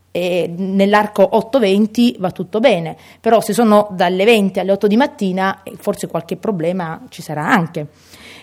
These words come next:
Inoltre, eh, mm, questo già nel settore privato ormai si fa da tanto tempo, bisognerebbe definire degli accordi di servizio, dei service level agreement,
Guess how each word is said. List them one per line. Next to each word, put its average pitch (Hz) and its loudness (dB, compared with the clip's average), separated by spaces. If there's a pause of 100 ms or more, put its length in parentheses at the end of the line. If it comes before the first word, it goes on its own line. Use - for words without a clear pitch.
Inoltre, 220 2 (320)
eh, 220 0 (480)
mm, - -14 (180)
questo 269 4
già 208 2
nel 208 -2
settore 190 -4
privato 208 0
ormai 196 -2
si 208 -4
fa 196 -2
da 185 -2
tanto 196 -4
tempo, 175 -6
bisognerebbe 208 0
definire 214 2
degli 180 0
accordi 202 -2
di 170 -2
servizio, 180 -4
dei 165 -8
service 180 -4
level 170 -2
agreement, 196 0